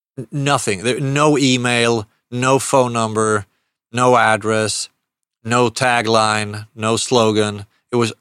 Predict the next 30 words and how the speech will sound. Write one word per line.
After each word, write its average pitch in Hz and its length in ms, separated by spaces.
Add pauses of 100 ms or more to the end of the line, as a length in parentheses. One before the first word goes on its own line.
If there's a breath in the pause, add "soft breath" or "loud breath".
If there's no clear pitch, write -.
(120)
just 127 440
his 120 180
name. 110 400 (360)
That 107 280
was 95 220
it. - 180
And 120 140
I'm 131 100
like, 123 340 (280)
"Okay, 131 420
great." 120 340
He 117 120
gave 120 240
it 104 120
to 104 120
me. 98 120
And 107 100
I'm 117 160
like, 127 100
"Okay, 120 180
great. 110 280 (880)
W-, 104 220 (180)
there's 98 220
not 160 200
much 120 240
info 135 280
here." 104 200
And 110 160
he 127 60
said, 131 280